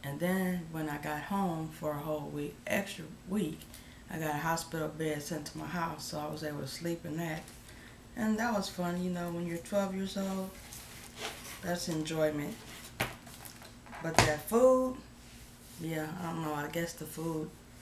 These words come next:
still hasn't changed, 'cause hospital food is still kinda nasty.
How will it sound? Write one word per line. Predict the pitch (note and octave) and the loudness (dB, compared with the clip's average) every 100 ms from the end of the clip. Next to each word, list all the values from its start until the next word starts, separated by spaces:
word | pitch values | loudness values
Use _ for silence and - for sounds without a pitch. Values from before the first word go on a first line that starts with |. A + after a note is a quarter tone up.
| - | -12
still | - - E3 D#3+ | -6 0 0 2
hasn't | D3+ D3 C#3 | 0 -2 -2
changed, | E3+ D#3 D3 C#3+ | 0 0 0 -2
'cause | D3 C#3 - - - - - - - | -4 -4 -6 -10 -14 -16 -16 -12 -6
hospital | F3 - E3 D#3 | -4 -2 -2 -2
food | F3 D#3 | -4 -4
is | D3 | -4
still | - E3 D#3 | -2 0 0
kinda | D#3 D3 C#3 | -2 -4 -4
nasty. | D3 D#3 D3+ - C3+ | -2 -2 -2 -4 -8